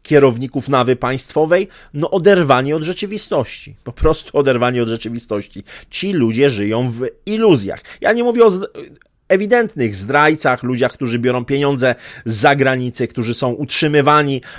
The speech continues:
e, z zagranicy, którzy mają parasol bezpieczeństwa z zagranicy. O nich nie mówię, ale mówię o zwykłych politykach, urzędnikach, którzy, e, prowadzą taką, a nie inną politykę, no bo przecież to nie tylko ci zdrajcy zawiadują, ale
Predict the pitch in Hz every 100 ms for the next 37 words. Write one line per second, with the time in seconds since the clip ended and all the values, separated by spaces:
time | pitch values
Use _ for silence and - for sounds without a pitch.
0 | - - 110 113 113 - 123 117 147 147
1 | 143 131 131 - 123 113 - 110 123 123
2 | 127 135 147 156 160 139 143 156 139 139
3 | 131 135 123 123 127 123 127 127 - 262
4 | 196 220 196 131 95 - - - - 165
5 | 226 247 254 226 156 185 196 - 143 156
6 | 233 247 202 190 - - - - _ -
7 | 165 156 170 180 156 147 165 139 135 139
8 | 156 147 - - 135 127 127 - - -
9 | - 104 107 127 135 139 139 139 143 135
10 | 135 135 131 127 135 123 120 95 - 113
11 | 135 127 - - 123 139 139 135 135 117
12 | 107 98 - - 147 127 139 135 127 123
13 | 123 123 120 113 104 113 123 117 117 117